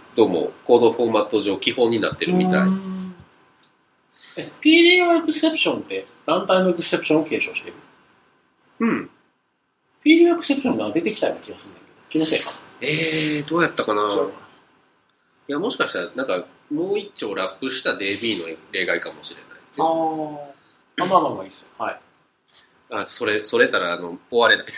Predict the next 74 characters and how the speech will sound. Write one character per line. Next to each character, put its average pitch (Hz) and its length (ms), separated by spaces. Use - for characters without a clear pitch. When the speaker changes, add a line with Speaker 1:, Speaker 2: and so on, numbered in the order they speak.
Speaker 2:
あ、 147 180
そ - 240
う - 40
ね。 - 300
Speaker 1:
<laughs> - 0
う 107 80
ん。 - 20
っ 85 40
て 196 60
い 220 140
う - 20
の 123 140
が、 101 160
え 95 80
っ - 80
と、 87 720
こ 156 80
れ、 156 100
確 - 260
実 147 260
に 139 120
こ 147 220
う 113 40
や 98 80
な - 140
っ - 100
て 127 80
思 113 220
っ - 20
た、 160 460
Speaker 2:
う 151 40
ん。 - 40
Speaker 1:
あ 107 80
の、 101 120
証 104 220
拠 95 140
で、 92 260
Speaker 2:
う 180 40
ん - 20
う 170 40
ん 143 40
う - 60
ん。 123 40
Speaker 1:
あ、 139 220
や 123 60
っ - 80
ぱ 160 80
ジ - 160
ェ 196 40
ッ - 40
ト - 100
ブ 120 120
レ - 80
イ 160 100
ン 147 40
ズ - 120
の 92 60
チ - 200
ー 110 60
ム 95 60
も 90 100
こ 147 220
う 147 40
考 147 220
え 135 80
て 135 100
る 139 120
か 104 100
ら、 90 220
そ 123 240
う 104 40
や 90 60
わ - 220
と。 - 100